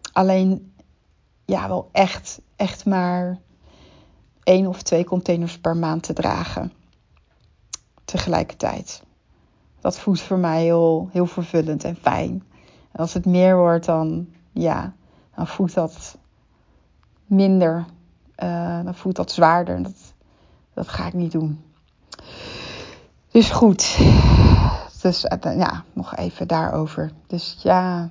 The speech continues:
de uitnodiging is er. Hmm. Oké, lieverd. Nou, dankjewel voor het luisteren. En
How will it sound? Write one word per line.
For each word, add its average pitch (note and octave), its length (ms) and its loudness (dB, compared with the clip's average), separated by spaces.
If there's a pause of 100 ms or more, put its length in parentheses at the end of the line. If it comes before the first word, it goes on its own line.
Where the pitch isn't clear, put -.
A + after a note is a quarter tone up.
de - 160 -6
uitnodiging F3 720 -2
is - 180 -8
er. - 220 -8 (340)
Hmm. F#3 520 -2 (1700)
Oké, C#4 240 6
lieverd. A#3 680 6
Nou, G#3 400 6
dankjewel A#3+ 840 6
voor G#3+ 180 -6
het F#3+ 140 -2
luisteren. G3 680 2
En F#3+ 600 0